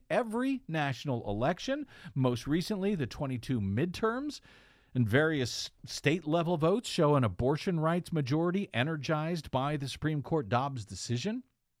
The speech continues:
Biden is the nominee who beat Trump once, largely because he won among voters who said they disliked both candidates,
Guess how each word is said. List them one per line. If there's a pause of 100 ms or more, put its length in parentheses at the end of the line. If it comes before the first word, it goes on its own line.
(1600)
Biden
is
the
nominee
who
beat
Trump
once, (360)
largely
because
he
won
among
voters
who
said
they
disliked (260)
both (220)
candidates,